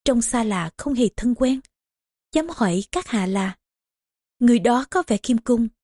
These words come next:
chắp tay nghiêm cẩn nói, "Ta với Tào đại nhân cũng chưa từng quen biết,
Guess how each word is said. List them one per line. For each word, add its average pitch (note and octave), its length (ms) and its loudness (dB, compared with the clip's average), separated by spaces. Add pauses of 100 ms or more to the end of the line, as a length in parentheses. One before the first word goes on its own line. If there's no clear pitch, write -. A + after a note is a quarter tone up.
chắp - 240 -2
tay A#3 300 0
nghiêm C#4 140 -2
cẩn F#3+ 280 -2
nói, B3 260 0 (480)
"Ta B3 120 0
với D4 120 -2
Tào G3 240 -2
đại F3 200 -2
nhân A3 280 -2 (260)
cũng A#3 160 -2
chưa C#4+ 140 2
từng A3 220 0
quen G#3+ 260 -2
biết, C#4+ 240 -4